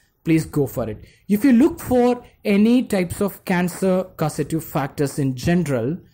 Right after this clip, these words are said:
smoking will have a very crucial role. And if you look for a wide range of heart diseases, you can look at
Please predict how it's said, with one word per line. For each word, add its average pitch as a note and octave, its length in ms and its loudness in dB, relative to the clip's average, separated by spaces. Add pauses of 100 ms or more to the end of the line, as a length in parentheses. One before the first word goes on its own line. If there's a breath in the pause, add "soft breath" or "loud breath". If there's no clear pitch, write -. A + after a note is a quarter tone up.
(480 soft breath)
smoking A3 800 0
will D#3 360 0
have D3+ 480 -4
a C#3+ 100 -4
very D#3 400 0
crucial B2+ 480 -6
role. G2+ 340 -10 (540 soft breath)
And C3+ 400 -6 (100)
if F#3 280 0
you F3 100 4
look A3+ 240 2
for F#3+ 420 -2 (220 soft breath)
a D#3 160 0
wide G3 720 0
range F3+ 480 2
of F3+ 260 -2 (440)
heart A3+ 500 -2 (200)
diseases, F3+ 840 0 (580)
you E3 240 -2
can F3+ 380 0
look G#3 180 2
at G3 260 -2